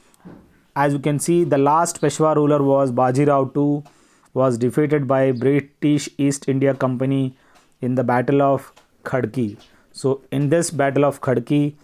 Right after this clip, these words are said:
British East India Company had come into force by defeating Baji Rao two, which was a part of Third Anglo-Maratha War,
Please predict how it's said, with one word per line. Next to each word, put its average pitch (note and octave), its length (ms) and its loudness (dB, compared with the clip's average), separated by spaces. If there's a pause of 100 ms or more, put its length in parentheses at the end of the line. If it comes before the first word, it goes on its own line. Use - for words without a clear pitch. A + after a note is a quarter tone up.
(840)
British D#3+ 480 0
East D3 240 -2
India C#3+ 560 2
Company C#3 420 -2
had B2 440 -4
come C#3 360 -4 (140)
into C3 200 -4
force C3+ 500 -2 (420)
by B2+ 140 0
defeating C#3 680 -2 (220)
Baji B2 340 0
Rao B2+ 220 2 (140)
two, G#2+ 240 -4 (460)
which C3+ 220 -4
was C#3 180 2
a C3+ 80 2
part C3+ 300 0
of C#3+ 300 0 (100)
Third C#3+ 380 0 (200)
Anglo-Maratha C3+ 960 0
War, B2+ 440 0